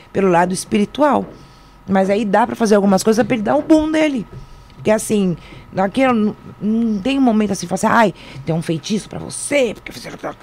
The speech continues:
coisa, blá, blá." Não, pelo contrário. Eu vi suas cartas limpa, limpa, clara, certo?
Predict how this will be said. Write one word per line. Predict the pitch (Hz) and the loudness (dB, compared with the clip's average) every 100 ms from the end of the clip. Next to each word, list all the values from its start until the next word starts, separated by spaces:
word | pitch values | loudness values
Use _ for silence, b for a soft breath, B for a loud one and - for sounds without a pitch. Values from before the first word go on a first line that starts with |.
| - | -2
coisa, | 349 311 | 0 0
blá, | 262 254 277 330 302 | -2 -4 0 0 -2
blá." | 320 311 - - - - - - _ | -4 -6 -10 -20 -20 -20 -20 -20 _
Não, | 196 208 175 | -4 -4 -4
pelo | 196 196 | -6 -4
contrário. | 226 220 175 127 131 B B | -4 -2 -4 -4 -10 B B
Eu | - | -8
vi | 156 | -4
suas | 156 170 - | -4 -6 -4
cartas | 165 151 175 | -4 -2 -4
limpa, | 160 165 165 185 175 - - | -2 -4 -6 -8 -10 -12 -12
limpa, | 160 165 170 190 | -6 -4 -4 -6
clara, | - 170 156 156 175 240 B B B B | -6 -2 2 2 2 -2 B B B B
certo? | - 131 170 185 - 190 | -10 0 2 2 -2 -8